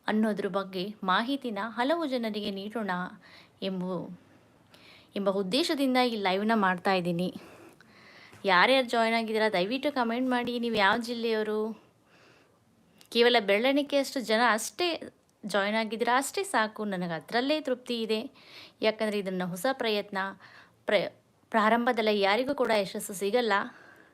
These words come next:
ಆದರೂ ಒಂದು ಸಣ್ಣ ಪ್ರಯತ್ನ ಮಾಡ್ತಾ ಇದ್ದೀನಿ. ದಯವಿಟ್ಟು ನಾಲ್ಕು ಜನ ಜಾಯಿನ್ ಆಗಿದ್ದೀರಾ. ನಿಮ್ಮ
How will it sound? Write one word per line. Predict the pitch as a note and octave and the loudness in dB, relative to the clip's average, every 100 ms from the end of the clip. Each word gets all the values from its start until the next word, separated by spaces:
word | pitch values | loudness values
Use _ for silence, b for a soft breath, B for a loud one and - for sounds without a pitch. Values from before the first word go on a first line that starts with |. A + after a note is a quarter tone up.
| B B B B B - | B B B B B 6
ಆದರೂ | D#4+ F#4+ D#4+ | 6 8 2
ಒಂದು | C4 A#3+ | 2 0
ಸಣ್ಣ | A#3 G#3 | -2 -2
ಪ್ರಯತ್ನ | G3 G3 G#3 A#3 A#3+ | -2 0 0 -2 -4
ಮಾಡ್ತಾ | G#3 F3+ F#3 | -4 -4 -4
ಇದ್ದೀನಿ. | F3+ F3+ F3+ G#3+ C#4 - - _ _ - _ _ b b b b b _ _ _ _ _ _ _ _ _ _ - | -4 -4 -4 -6 -10 -20 -20 _ _ -20 _ _ b b b b b _ _ _ _ _ _ _ _ _ _ 2
ದಯವಿಟ್ಟು | A3 D#4 D4 C4+ B B B - | 4 4 0 -4 B B B 4
ನಾಲ್ಕು | A#3 A#3+ B3 | 4 4 0
ಜನ | A3+ B3+ D4 C4+ | 0 2 4 4
ಜಾಯಿನ್ | A3+ A3+ A#3 A#3+ | 2 2 2 0
ಆಗಿದ್ದೀರಾ. | A3+ A3 A3 A3 G#3+ A3 - _ B B B _ G#3+ | -2 -4 -2 -2 -4 -8 -18 _ B B B _ -2
ನಿಮ್ಮ | C4 | 2